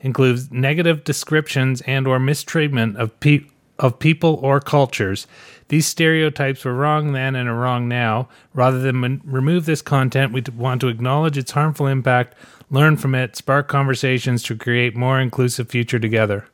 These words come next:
And they put the show on in its entirety the way it was written.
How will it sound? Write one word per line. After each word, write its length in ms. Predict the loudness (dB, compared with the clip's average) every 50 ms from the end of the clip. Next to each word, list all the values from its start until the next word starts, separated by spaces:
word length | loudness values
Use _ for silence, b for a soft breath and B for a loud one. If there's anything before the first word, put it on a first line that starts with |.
| _ -6
And 200 | -2 0 2 4
they 120 | 4 2 2
put 280 | 0 0 -2 0 0
the 120 | -2 -4 -4
show 340 | -2 -2 0 0 2 2
on 220 | 0 0 0 -2 -2
in 120 | -2 -4
its 200 | -4 -6 -4 -4
entirety 800 | -4 -4 0 0 0 2 2 0 0 0 0 0 -2 -2 -4 -6 _ _ _ -2
the 80 | 0 0
way 120 | 2 2
it 80 | 0 -2
was 140 | -2 0 2
written. 320 | 2 2 0 -2 -6 -6